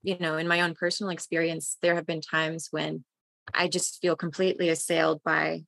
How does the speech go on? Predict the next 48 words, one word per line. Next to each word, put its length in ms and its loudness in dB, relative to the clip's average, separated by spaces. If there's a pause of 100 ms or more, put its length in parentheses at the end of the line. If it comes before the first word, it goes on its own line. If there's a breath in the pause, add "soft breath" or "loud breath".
anxiety 640 4
or 60 0
depression 440 -2
or 80 -4
whatever 320 -2
it 160 -2
is, 360 -2
and 120 -8
sort 180 -2
of 120 -2
stuck 420 0
in 140 -6
this 180 -4
place. 560 0 (520)
And 160 2
the 60 0
second 380 2
that 120 2
I 160 6
kind 220 -4
of 100 -4
surrender 480 2
and 180 0
just 220 -4
let 200 2
myself 420 -2 (240)
feel 240 4
it 200 0 (560)
and 140 -2
just 280 0 (560)
get 220 4
into 260 -2
the 120 0
emotions 520 0
of 140 0
it 180 0
and 80 -2
just 220 -6
be 160 2
with 200 2
it 160 0
and 200 -4 (100)
cry, 500 2
you 160 2
know, 200 0
whatever 320 2
it 120 -2
takes, 580 -8